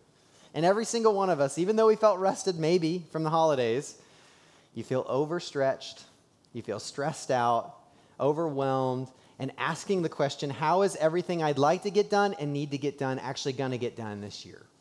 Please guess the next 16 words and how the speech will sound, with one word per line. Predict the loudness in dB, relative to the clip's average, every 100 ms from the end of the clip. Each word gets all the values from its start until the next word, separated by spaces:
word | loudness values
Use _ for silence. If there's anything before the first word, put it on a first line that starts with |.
| -16
I |
get | 0 2
it. | 2 -4 -20 _ _ _ -12 0
Now, | 2 2 -8 -20 _ _ -20 -18 -4
you | 2
may | 6 6
have | 4
heard | 2 0
of | -2
this | -2
guy | 2 2 2
before. | -4 -6 -4 -2
His | 0 0 -2 -2
name's | -2 -2 -4
John | 0 2 2 2
Maynard | 0 0 -2